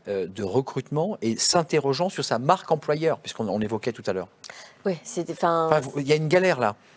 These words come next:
Speaker 2: Il y a une vraie aujourd'hui, on a plus, enfin, c'est très compliqué de recruter. Et je pense que c'est cinquante pour cent, euh, de mon temps.
Speaker 1: C'est ça.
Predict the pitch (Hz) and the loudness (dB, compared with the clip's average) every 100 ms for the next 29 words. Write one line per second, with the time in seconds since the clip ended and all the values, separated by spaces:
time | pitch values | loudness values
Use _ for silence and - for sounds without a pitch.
0 | _ _ _ _ _ - 220 208 190 196 | _ _ _ _ _ 2 4 4 2 4
1 | 233 208 185 180 165 185 233 - 180 170 | 4 4 0 0 0 0 0 0 -2 -2
2 | 165 - - - 165 156 - 165 - - | -2 -4 -18 -8 -6 -4 -6 -8 -6 -6
3 | - 254 226 196 170 165 180 165 156 - | 0 0 0 -6 -8 -6 -4 -4 -6 -12
4 | - 165 - _ _ _ _ - 175 165 | -16 -16 -18 _ _ _ _ -4 -2 2
5 | 202 190 202 214 233 - 180 196 - 175 | 0 0 -2 -2 -4 -4 -2 -2 -4 -6
6 | - 202 196 208 202 190 - - 208 208 | -4 -4 -4 -4 -6 -12 -10 -4 -2 0
7 | 180 151 147 160 165 165 165 196 180 202 | 0 -2 -2 -4 -4 -6 -2 -2 0 2
8 | - 143 | 2 0